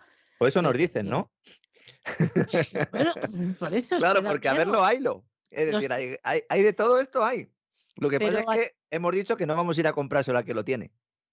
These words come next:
Speaker 2: Pero es que están un poco lo que se oye. Si la gente lee los titulares, no profundiza,
Speaker 1: Mm,
Speaker 2: eh, te,
Speaker 1: claro.
Speaker 2: te,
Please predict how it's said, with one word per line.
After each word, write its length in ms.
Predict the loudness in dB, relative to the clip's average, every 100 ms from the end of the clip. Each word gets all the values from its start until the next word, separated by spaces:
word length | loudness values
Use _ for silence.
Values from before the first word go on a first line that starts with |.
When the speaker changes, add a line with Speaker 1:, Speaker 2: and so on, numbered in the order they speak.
| _ _ _ _ -10
Speaker 2:
Pero 160 | -6 -6
es 80 | -4
que 100 | -4
están 280 | -2 0 0
un 120 | 2
poco 280 | 0 0 0
lo 180 | -2
que 140 | 0 -4
se 260 | -2 0
oye. 220 | 0 0 -2
Si 140 | -2
la 120 | -4
gente 300 | 0 0 0
lee 100 | 0
los 160 | 0 -2
titulares, 480 | -4 -2 -2 -2 -4
no 120 | -4
profundiza, 800 | -4 -4 -2 -2 -4 -4 -8 -8 _ _ _
Speaker 1:
Mm, 180 | -6 -4
Speaker 2:
eh, 100 | -6 _ _
te, 80 | -2
Speaker 1:
claro. 260 | 0 0 -4
Speaker 2:
te, 240 | -12 -12